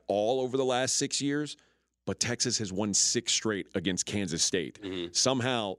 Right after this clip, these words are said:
Speaker 1: they play well in this game every year, no matter how bad the team is.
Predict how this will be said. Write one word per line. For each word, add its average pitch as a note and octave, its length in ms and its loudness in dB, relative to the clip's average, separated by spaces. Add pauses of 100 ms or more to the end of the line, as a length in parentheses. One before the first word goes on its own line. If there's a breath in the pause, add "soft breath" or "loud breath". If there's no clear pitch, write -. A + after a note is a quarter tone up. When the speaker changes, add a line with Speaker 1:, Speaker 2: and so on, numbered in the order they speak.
Speaker 1:
they F2+ 240 2
play A#2+ 280 0
well G2+ 320 2
in F#2 100 0
this F#2+ 180 0
game F#2 340 0 (120)
every G2 260 0
year, F#2 260 0
no F2 120 0
matter F#2 240 2
how F#2 180 0
bad F2+ 280 -2
the E2+ 80 -4
team G2 300 -2
is. G2 160 -6